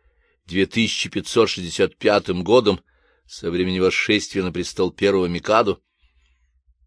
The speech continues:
японская армия перенесла боевые действия непосредственно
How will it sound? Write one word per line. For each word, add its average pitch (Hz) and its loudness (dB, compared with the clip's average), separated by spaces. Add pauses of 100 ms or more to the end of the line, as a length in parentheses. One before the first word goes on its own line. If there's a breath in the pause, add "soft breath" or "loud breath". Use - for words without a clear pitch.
японская 170 4
армия 170 4
перенесла 147 2
боевые 135 2
действия 123 -2
непосредственно 110 -2